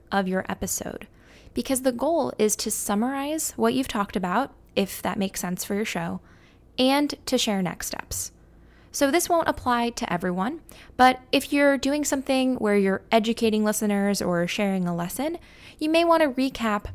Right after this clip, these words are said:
main takeaways. If you're interviewing somebody, make sure you ask your guest how listeners can stay in touch and give them the opportunity to share their website or their social media accounts.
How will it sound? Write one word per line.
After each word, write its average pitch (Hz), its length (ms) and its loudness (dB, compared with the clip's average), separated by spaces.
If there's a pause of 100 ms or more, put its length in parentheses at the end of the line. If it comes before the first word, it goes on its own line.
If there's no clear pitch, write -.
main 202 320 2
takeaways. - 680 -6 (720)
If 240 180 4
you're 226 420 6
interviewing 226 600 2
somebody, 185 500 -2 (320)
make 269 220 2
sure 302 180 2
you 269 300 0
ask 214 480 -4
your 190 160 0
guest 202 460 -6
how 240 220 -2
listeners 214 600 0
can 208 180 -2
stay 214 220 -4
in 185 100 0
touch - 460 -4 (340)
and 269 160 2
give 294 140 2
them 277 140 2
the 269 100 0
opportunity 226 640 2
to 202 300 -4
share 214 200 -4
their 196 140 0
website 185 500 -2
or 175 220 -2
their 170 220 -2
social 180 260 -6
media 170 300 -4
accounts. - 500 -12